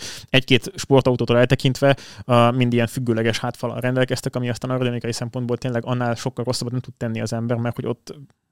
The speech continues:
az összes áramlás ott leválik, és akkor egy ilyen óriási vákuum keletkezik az autó mög-, vagy hát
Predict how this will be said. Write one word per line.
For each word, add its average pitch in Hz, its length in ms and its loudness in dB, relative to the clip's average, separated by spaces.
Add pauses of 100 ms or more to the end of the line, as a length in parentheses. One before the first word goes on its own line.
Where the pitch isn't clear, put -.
(140)
az 120 40 2
összes 131 260 2
áramlás 117 340 -2
ott - 100 -10
leválik, 165 320 6
és - 120 -4
akkor - 160 -4
egy 135 60 2
ilyen 127 140 0
óriási 117 280 2
vákuum 117 320 -4
keletkezik 117 360 -2
az 117 80 -6
autó 117 260 -2
mög-, 123 220 -6
vagy 117 120 -12
hát - 200 -8